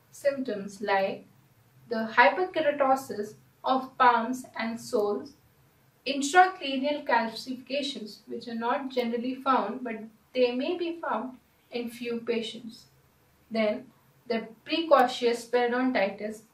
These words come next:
in other patients also. It is generally linked to autosomal recessive disorder and is linked to the Q chromosome. Other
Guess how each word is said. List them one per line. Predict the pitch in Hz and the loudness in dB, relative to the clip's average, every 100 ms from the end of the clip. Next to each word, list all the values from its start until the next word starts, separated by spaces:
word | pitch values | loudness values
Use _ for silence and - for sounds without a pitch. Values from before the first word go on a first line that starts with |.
| - | -14
in | - - | -8 -2
other | 208 196 | -2 -2
patients | - 208 208 220 - | -6 -6 -6 -8 -8
also. | - 240 - - - _ _ _ _ _ _ _ _ _ _ _ | -6 -6 -8 -14 -20 _ _ _ _ _ _ _ _ _ _ _
It | - - | -10 -4
is | 302 - | -4 -4
generally | - 277 285 381 392 339 | 4 4 6 2 2 2
linked | 285 220 202 - - | 2 0 -2 -14 -10
to | 240 | -6
autosomal | 262 - 254 330 320 311 330 311 | -2 2 2 2 2 2 2 0
recessive | 220 - 240 - 294 | 0 0 0 0 -4
disorder | 214 220 247 220 190 - - _ _ _ _ _ _ _ _ _ _ - | -4 -4 0 0 0 -6 -8 _ _ _ _ _ _ _ _ _ _ -10
and | - 202 208 226 - _ _ | -6 -6 -6 -10 -14 _ _
is | 233 226 226 - - _ 233 | -4 -2 -4 -8 -18 _ 0
linked | 269 339 339 | 4 4 0
to | 254 | -2
the | 190 214 247 - _ _ | -2 -2 -6 -12 _ _
Q | - 311 349 370 - - - | -2 4 6 6 0 -14 -2
chromosome. | 254 226 220 226 247 214 - _ _ _ _ _ _ _ _ _ _ _ _ _ _ _ _ _ _ _ _ _ _ _ _ _ _ _ _ _ | 2 4 2 -2 -2 -2 -4 _ _ _ _ _ _ _ _ _ _ _ _ _ _ _ _ _ _ _ _ _ _ _ _ _ _ _ _ _
Other | - 330 392 403 | 4 6 4 -2